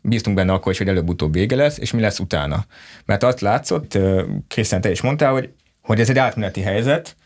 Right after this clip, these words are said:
viszont nem feltétlenül fog mindenki visszatérni az covid előtti normálishoz, tehát ahhoz, hogy a telephelyen, székhelyen, irodában dolgozzon, hanem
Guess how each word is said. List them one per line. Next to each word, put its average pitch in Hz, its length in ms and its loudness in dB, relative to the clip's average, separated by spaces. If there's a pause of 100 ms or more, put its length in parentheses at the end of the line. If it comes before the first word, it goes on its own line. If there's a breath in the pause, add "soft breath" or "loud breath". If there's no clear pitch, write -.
(200 soft breath)
viszont 135 320 0
nem 98 160 0
feltétlenül 101 600 0
fog 110 120 0
mindenki 92 340 0
visszatérni 92 520 2
az 95 220 0 (140)
covid 92 240 -2
előtti 92 300 -2
normálishoz, 90 720 0
tehát 101 240 0
ahhoz, 87 200 0
hogy 92 140 0
a 92 60 0
telephelyen, 85 500 -2
székhelyen, 95 560 -2
irodában 92 600 -2
dolgozzon, 165 540 0
hanem 147 340 2